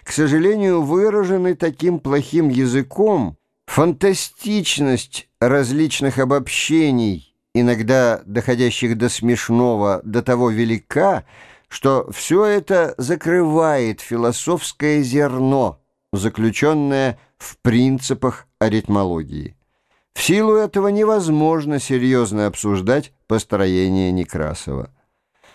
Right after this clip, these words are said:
Мы не рассматривали также в главе, посвящённой неолейбницианству,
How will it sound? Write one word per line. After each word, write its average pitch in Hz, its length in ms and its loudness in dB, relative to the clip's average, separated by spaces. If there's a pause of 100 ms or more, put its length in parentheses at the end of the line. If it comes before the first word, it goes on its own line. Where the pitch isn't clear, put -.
(220)
Мы 180 220 4
не 240 140 2
рассматривали 202 1040 0
также 175 440 0
в 135 120 -4
главе, 143 460 2
посвящённой 135 1120 0
неолейбницианству, 139 2000 0